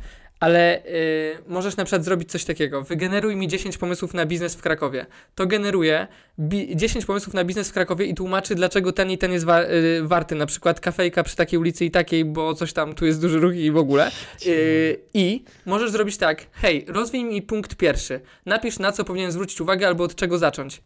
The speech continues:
I to ci pisze. „Zacznij od tego i tego. Y, spróbuj tu, spróbuj tak”. Możesz zrobić, y, napisać mu: „Dobra, mam inwestora.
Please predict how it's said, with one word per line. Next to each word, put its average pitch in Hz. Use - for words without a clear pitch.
I 165
to 185
ci -
pisze. 160
„Zacznij 185
od 175
tego 175
i 175
tego. 143
Y, 156
spróbuj 180
tu, 180
spróbuj 175
tak”. 131
Możesz 190
zrobić, 190
y, 170
napisać 185
mu: 185
„Dobra, 180
mam 220
inwestora. 180